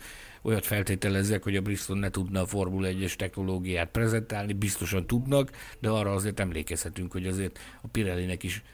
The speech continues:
nehézkesen indult. Nehéz volt, te-, el kell telni egy bizonyos időnek, mire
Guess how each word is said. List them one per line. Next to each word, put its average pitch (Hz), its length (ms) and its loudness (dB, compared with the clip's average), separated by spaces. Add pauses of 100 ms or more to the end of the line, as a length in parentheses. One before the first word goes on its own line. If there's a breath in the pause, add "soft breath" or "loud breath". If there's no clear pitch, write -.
nehézkesen 90 680 0
indult. 80 500 -6 (280 soft breath)
Nehéz 104 420 4
volt, 101 460 0
te-, 101 160 -2 (200)
el 117 220 2
kell 101 200 2
telni 101 440 0
egy 98 140 2
bizonyos 101 380 0
időnek, 107 400 0
mire 101 280 2